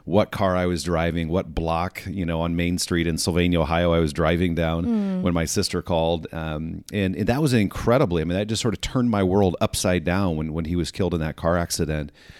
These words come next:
Speaker 1: Was with my mom two years later, um, almost to the date, um, when she passed away. My sisters and I were with her in the hospital. Um, and then, of course, um,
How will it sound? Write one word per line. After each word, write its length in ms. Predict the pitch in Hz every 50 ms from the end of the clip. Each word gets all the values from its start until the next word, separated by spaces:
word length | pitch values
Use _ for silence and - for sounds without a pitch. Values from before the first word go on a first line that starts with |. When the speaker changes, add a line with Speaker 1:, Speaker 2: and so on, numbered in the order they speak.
| - - - -
Speaker 1:
Was 120 | 90 85
with 160 | 82 98 - -
my 160 | 95 87 85
mom 420 | 85 82 82 82 85 90 95 95
two 200 | - - - 107
years 220 | 98 92 90 80 82
later, 380 | 85 85 85 90 110 113 120 113 95 -
um, 300 | 85 82 80 80 82 82
almost 280 | 87 87 87 85 -
to 80 | - 90
the 100 | 82 80
date, 380 | 69 85 82 92 107 - - - -
um, 260 | - 82 80 80 82
when 120 | 80 80 76
she 140 | - 92
passed 380 | 87 - - 95 90 85 - -
away. 320 | 92 82 80 80 82 85
My 320 | 90 78 73 76 78 85 -
sisters 520 | - - 95 - - 92 90 78 - - - - - - - - - _
and 120 | 80 82
I 100 | 80 85
were 180 | 82 80 82 82
with 200 | 80 85 80 -
her 160 | 87 85 85
in 60 | 78
the 80 | 76 73
hospital. 600 | 85 87 87 - - 90 90 90 90 85 - - - - - - - _ - -
Um, 400 | 80 80 80 78 76 80 80 -
and 160 | - 92 87
then, 160 | 90 90 85 80 - - - _
of 120 | 67 78 -
course, 520 | - 98 90 87 85 - - - - -
um, 540 | 76 90 85 82 80 80 78 78 78 73 -